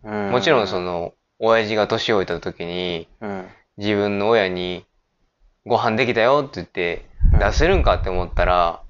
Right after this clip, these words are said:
Speaker 1: うん。
Speaker 2: 出されへんし、で、そんな仕事はしたくない、
Speaker 1: うん。
Speaker 2: と思って。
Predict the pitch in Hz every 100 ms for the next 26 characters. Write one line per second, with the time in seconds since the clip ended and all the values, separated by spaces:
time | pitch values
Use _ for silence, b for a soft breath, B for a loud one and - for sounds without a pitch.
0 | - - - - - 101 92 107 117 104
1 | 90 85 - 87 80 80 - - - -
2 | - - - 120 120 156 151 147 147 131
3 | 135 127 123 - 135 98 82 85 80 _
4 | _ _ _ _ _ 110 107 101 95 95
5 | 90 90 - 90 85